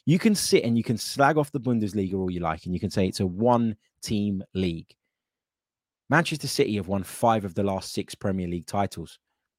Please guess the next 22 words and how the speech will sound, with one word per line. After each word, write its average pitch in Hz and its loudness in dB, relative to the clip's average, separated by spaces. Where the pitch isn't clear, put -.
It's 113 -2
not 143 6
like 131 2
our 117 4
league 87 -4
has 113 2
all 123 4
that 104 0
much 110 -4
variety 101 0
to 98 -2
it 92 -6
either. 101 -2
The 107 -10
point 180 4
I'm 151 -4
trying 139 0
to 123 0
make 113 0
here 90 -6
is 87 -6
that 98 -4